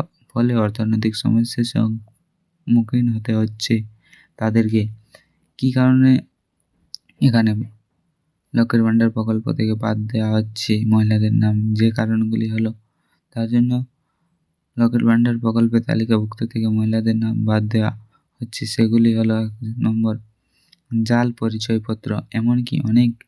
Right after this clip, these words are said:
মহিলা রয়েছে যারা তপশিল জাতি বা উপজাতি নন, কিন্তু তা সত্ত্বেও তারা জাল পরিচয়পত্র জমা দিয়ে নিজেদের সংরক্ষিত শ্রেণী মহিলাদের বলে পরিচয় দিয়েছেন। নিজেদের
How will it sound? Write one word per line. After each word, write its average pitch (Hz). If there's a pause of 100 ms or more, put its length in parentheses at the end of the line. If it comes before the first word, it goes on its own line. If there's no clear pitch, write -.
(500)
মহিলা 113
রয়েছে 113
যারা 110
তপশিল 117
জাতি 110
বা 107
উপজাতি 117 (160)
নন, 110 (580)
কিন্তু 110
তা 113
সত্ত্বেও 113
তারা 107
জাল 110
পরিচয়পত্র - (100)
জমা 107
দিয়ে 113
নিজেদের 107
সংরক্ষিত 113
শ্রেণী 107
মহিলাদের 107
বলে 107 (680)
পরিচয় 120
দিয়েছেন। 110
নিজেদের 117